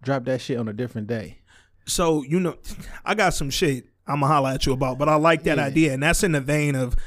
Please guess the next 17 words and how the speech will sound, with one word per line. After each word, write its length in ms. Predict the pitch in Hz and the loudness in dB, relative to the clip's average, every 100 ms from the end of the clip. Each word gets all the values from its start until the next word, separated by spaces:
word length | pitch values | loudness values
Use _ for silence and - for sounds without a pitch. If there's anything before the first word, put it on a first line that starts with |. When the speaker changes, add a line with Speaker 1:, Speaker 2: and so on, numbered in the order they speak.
| - - - | -4 -18 -6
Speaker 2:
Saturday 440 | - 208 185 160 | 2 4 4 4
I 60 | 151 | 2
did 200 | 156 151 | 2 2
some 180 | - 123 | 0 0
brainstorming, 680 | 147 160 135 - 131 120 120 | 2 2 0 -6 -6 -6 -8
nigga, 440 | 120 117 117 113 - | -8 -6 -6 -8 -4
and 220 | 131 131 | -2 0
that's 280 | 143 151 - | 2 2 2
right 260 | 131 147 143 | 0 2 2
in 80 | 139 | 0
that 160 | 135 123 | -2 -4
same 340 | 165 131 127 | -4 -4 -2
vein, 360 | 143 135 117 120 - _ - | -2 -2 -6 -12 -18 _ -6
and 180 | 143 135 | -2 0
giving 260 | 160 147 | 0 0
niggas, 280 | 139 135 127 | -2 -2 -2
like, 400 | 131 131 123 - | -4 -6 -8 -12